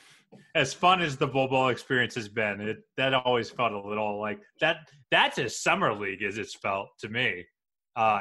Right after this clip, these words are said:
is the idea of, like, like, Bol Bol just going crazy in some random games,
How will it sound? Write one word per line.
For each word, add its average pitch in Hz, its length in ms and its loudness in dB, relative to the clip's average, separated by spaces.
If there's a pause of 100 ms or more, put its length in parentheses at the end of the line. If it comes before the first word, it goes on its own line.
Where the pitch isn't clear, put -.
is 117 640 -2
the 120 160 2
idea 107 340 0
of, 104 80 -4
like, 110 220 0 (580)
like, 123 240 0 (100)
Bol 117 260 2
Bol 113 280 0
just 107 180 -6
going 110 320 0
crazy 107 540 0
in 101 120 -6
some 107 240 -8
random 104 400 -6
games, 101 400 -8